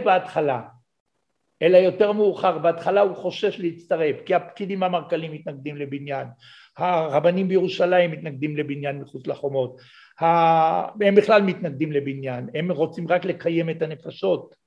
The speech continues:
והוא עדיין נאלץ להיכנע להם. אבל ברגע מסוים, כאשר מתחילים בירושלים לדבר על ירידה, כשיש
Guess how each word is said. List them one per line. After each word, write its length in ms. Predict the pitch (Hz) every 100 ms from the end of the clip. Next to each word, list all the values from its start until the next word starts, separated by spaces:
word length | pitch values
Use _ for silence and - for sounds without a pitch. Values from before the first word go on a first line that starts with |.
| _ _ _
והוא 320 | 165 190 269 247
עדיין 640 | 185 208 233 269 269 220
נאלץ 680 | 190 214 160 185 240 240 -
להיכנע 600 | 202 185 185 180 180 214
להם. 440 | 185 165 131 123 110 - _ _ _ _
אבל 180 | 143 175
ברגע 400 | 160 170 247 247
מסוים, 680 | 220 185 - 175 160 170 208 285 - _ _ _
כאשר 400 | 185 160 - 226
מתחילים 760 | 226 202 - 170 170 185 254 254
בירושלים 640 | 214 180 170 175 190 202
לדבר 420 | 175 160 156 175
על 120 | 170 151
ירידה, 520 | 151 147 135 135 117 113 _ _ _ - - _
כשיש 840 | - 180 - 180 214 - - -